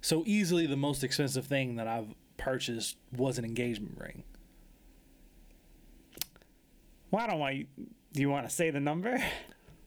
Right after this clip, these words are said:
Speaker 1: Uh, do I wanna say the number?
Speaker 2: I gotta, you gotta pick something. You gotta <laughs> feel comfortable saying the number, man.
Speaker 1: Do I feel co-
Speaker 2: I said my number.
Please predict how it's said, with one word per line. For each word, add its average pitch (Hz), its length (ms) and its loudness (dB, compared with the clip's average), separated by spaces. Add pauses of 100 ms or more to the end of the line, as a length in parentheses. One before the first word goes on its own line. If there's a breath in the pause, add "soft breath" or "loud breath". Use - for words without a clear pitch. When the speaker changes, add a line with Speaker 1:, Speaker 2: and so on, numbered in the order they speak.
(240)
Speaker 1:
Uh, 147 680 2
do 131 160 -4
I 131 60 -4
wanna 151 240 2
say 165 200 4
the 165 100 4
number? 190 380 0 (420)
Speaker 2:
I 196 100 4
gotta, 208 240 4
you 196 180 6
gotta 202 180 4
pick - 200 2
something. 202 280 2
You 175 80 4
gotta 160 100 4
<laughs> 127 40 -6
feel - 280 0
comfortable 214 520 2
saying 208 420 2
the 170 80 4
number, 170 360 2
man. 175 300 2
Speaker 1:
Do 156 160 -8
I 147 80 -6
feel 147 220 -8
co- - 120 -16 (1200 loud breath)
Speaker 2:
I 180 100 0
said 247 280 4
my 285 160 2
number. 294 320 2